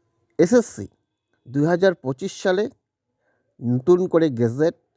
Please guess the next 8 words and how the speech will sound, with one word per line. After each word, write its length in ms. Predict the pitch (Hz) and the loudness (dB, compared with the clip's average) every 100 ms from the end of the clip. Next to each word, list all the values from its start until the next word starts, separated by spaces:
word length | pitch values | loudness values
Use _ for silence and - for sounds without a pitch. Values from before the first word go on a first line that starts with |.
| _ | _
এবং 220 | 143 170 135 | -4 -2 0
নোটিফিকেশন 560 | 135 147 156 160 175 | 0 -2 -4 -4 -6
প্রকাশ 420 | - 110 107 110 | -8 -8 -8 -8
করে। 220 | - - - _ _ _ _ _ _ _ _ _ _ - - - | -12 -20 -20 _ _ _ _ _ _ _ _ _ _ -20 -16 -6
সেই 480 | - 214 208 117 - _ _ _ 107 - | -2 2 2 2 -8 _ _ _ -20 -8
গেজেটের 500 | 147 151 208 226 247 | -4 0 0 4 4
বিরুদ্ধেই 600 | 226 214 220 170 - 226 196 | 2 -2 -6 -2 -2 2 2
এবার 280 | 175 143 | 2 0